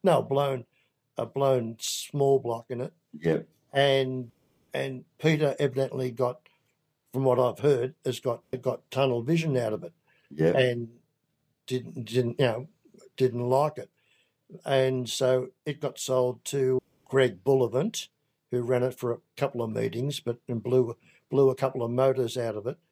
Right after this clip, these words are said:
Speaker 2: Yep.
Speaker 1: And so he, he sold it on to me.
Speaker 2: Yeah.
Speaker 1: And then I, I, I ran it, and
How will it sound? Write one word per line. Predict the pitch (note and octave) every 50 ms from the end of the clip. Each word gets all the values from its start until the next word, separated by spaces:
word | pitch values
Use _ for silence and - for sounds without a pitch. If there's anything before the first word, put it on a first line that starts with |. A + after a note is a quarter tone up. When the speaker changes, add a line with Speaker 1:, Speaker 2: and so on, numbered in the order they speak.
| _
Speaker 2:
Yep. | D2 D3 D#2 - - - -
Speaker 1:
And | A#2+ - -
so | - B2 B2 A#2+ B2
he, | B2+ C#3 C3 B2+ _
he | - C3+ C3 B2
sold | - - B2+ B2+ B2 B2
it | B2+ A#2+ - _ _ _ -
on | C3 C3 B2 A2+
to | - B2+
me. | C3 D3+ F3 G3 D3+ - - - _ _ _ _
Speaker 2:
Yeah. | - D#2 D#2+ E2+ E2+ D#2 - - - -
Speaker 1:
And | C3+ C3 C3 C3 C3 C3 C3 B2+ B2+ _ _ _ _ _ _ -
then | A#2+ C3+ B2+ B2 B2
I, | B2+ C3+ C3 C3 - _ _ _ _ _ -
I, | C3 C3+ C3+ B2+ A#2 A2 _ _
I | B2 B2 B2+ B2+
ran | A#2 G2+ G#2+ A2 A2 A2 A#2+
it, | B2 - -
and | A#2 G#2+